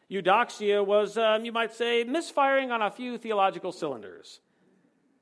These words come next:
Notably, she was prone herself to an emotion-driven Christianity. You ever run into these people before?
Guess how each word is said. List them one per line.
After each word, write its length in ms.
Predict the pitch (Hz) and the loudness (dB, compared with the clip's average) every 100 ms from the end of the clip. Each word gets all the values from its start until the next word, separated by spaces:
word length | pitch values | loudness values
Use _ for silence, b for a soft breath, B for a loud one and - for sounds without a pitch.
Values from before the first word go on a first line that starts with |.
| _ _ - | _ _ 2
Notably, 400 | 254 269 208 202 | 4 6 4 2
she 160 | - | 0
was 180 | 233 202 | -2 -2
prone 440 | - 285 262 185 170 | 2 2 4 2 -2
herself 480 | 170 - 240 185 - | -6 0 0 0 -4
to 260 | 175 170 - | -4 -2 -4
an 100 | 170 | -6
emotion-driven 1300 | 160 160 185 185 - 202 170 139 143 135 127 113 101 - - | -4 -4 -4 -6 -8 -8 -6 -8 -8 -6 -8 -10 -16 -20 -16
Christianity. 760 | 143 - 131 117 104 107 98 110 | -16 -12 -12 -12 -14 -18 -20 -16
You 80 | 120 | -14
ever 160 | 123 | -10
run 140 | 135 143 | -8 -8
into 120 | 139 | -8
these 180 | 165 165 | -10 -10
people 200 | 190 185 | -12 -12
before? 360 | 190 208 240 | -10 -8 -10